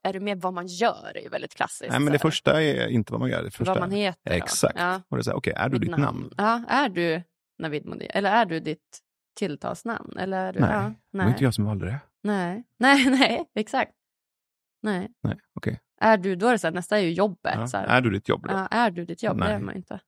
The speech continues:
Speaker 1: Nej.
Speaker 2: Nej. Ehm, och sen brukar folk säga, "Ja, men jag är pappa." Okej, är du din faders roll?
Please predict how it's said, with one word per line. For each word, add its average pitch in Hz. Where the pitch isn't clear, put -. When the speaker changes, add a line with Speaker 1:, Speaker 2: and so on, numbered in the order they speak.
Speaker 1:
Nej. 190
Speaker 2:
Nej. 110
Ehm, 92
och 104
sen 98
brukar 92
folk 82
säga, -
"Ja, 135
men 123
jag 87
är 85
pappa." -
Okej, -
är 123
du 113
din 98
faders 98
roll? 117